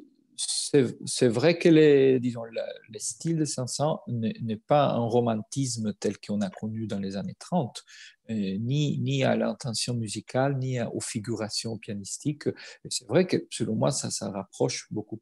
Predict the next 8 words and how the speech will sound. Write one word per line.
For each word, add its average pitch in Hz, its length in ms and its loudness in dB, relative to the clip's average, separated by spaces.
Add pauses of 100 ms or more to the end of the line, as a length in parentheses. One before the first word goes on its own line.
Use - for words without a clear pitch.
plus 170 220 -4
à 123 40 0 (380)
une 127 200 -2
écriture - 600 0 (220)
presque 165 340 2 (400)
ancienne 151 640 2
de 131 100 6
la, 117 240 4